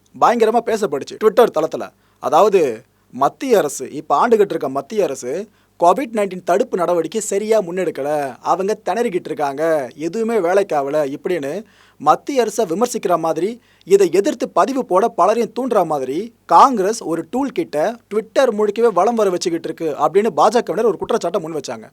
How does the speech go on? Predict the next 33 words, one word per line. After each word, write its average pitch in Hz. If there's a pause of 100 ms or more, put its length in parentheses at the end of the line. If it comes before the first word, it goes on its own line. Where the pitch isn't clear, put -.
(140)
இது 147
வெறும் 208
பதிவு 247
குற்றச்சாட்டை 190
மட்டும் 170
இல்லாம, 156
ஒரு 196
சில 226
டூல் 269
கிட் 233
சார்ந்த 185
ஆவணங்களையும் 151
பாஜகவினர் 196
வெளியிட்டாங்க. 131 (520)
உடனே 185
இந்தியால 220
இருந்த 196
பல 208
பேர் 240
ஆடி 190
போனாங்க, 117
"என்னடா 202
இது, 202
காங்கிரஸ் 208
இந்த 185
வேலை 214
பார்க்குது?" 156
அப்படின்னு 139
சொல்லிட்டு. 120 (420)
உடனே -
காங்கிரஸ் 233
என்ன 170
பண்றாங்க, 156